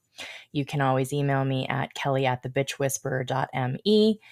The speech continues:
and you can get a private reading with me over at one two listen dot com, and that's the number one, the number two, listen.com. Or you can message me and I'll tell you how to do that.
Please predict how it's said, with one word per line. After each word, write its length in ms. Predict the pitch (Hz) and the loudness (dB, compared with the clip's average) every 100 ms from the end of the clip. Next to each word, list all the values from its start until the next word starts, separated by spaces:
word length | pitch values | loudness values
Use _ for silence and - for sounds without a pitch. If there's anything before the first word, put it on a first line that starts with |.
| - - _ | -20 -20 _
and 460 | 208 196 190 190 190 | 4 6 6 6 4
you 80 | 180 | 2
can 100 | 175 | 4
get 100 | 170 | 2
a 60 | |
private 360 | - 160 151 151 | 4 4 4 2
reading 320 | 147 147 147 | 2 2 2
with 200 | 143 - | 0 -2
me 180 | 147 147 | -4 0
over 320 | 143 143 143 | 0 0 0
at 200 | 135 - | 0 -2
one 260 | 135 131 135 | 0 0 0
two 220 | - 131 | -4 0
listen 320 | 135 - 131 | 0 0 0
dot 240 | 127 127 | 0 -2
com, 320 | - 151 139 139 | -2 0 2 2
and 80 | |
that's 300 | 135 - - | 0 -4 -6
the 100 | - | -4
number 260 | 139 139 135 | -2 0 2
one, 220 | 160 185 | 4 4
the 60 | 190 | 4
number 240 | 185 185 | 4 2
two, 460 | 175 165 143 139 147 _ | 0 0 2 2 0 _
listen.com. 1700 | 143 175 226 - 139 147 - 135 156 170 - - 180 196 147 135 131 - _ _ _ _ _ - | 2 2 2 2 2 0 -2 -2 0 0 -4 -6 -2 -2 -2 -2 -4 -6 _ _ _ _ _ -6
Or 100 | 175 | 2
you 80 | 165 | 2
can 160 | 156 156 | 4 4
message 340 | 139 - 135 | 4 2 -2
me 120 | 135 | 0
and 100 | 135 | 0
I'll 80 | 139 | -2
tell 180 | - 147 | -2 -4
you 60 | 143 | -2
how 80 | |
to 80 | 139 | -4
do 140 | 139 | -6
that. 140 | - | -8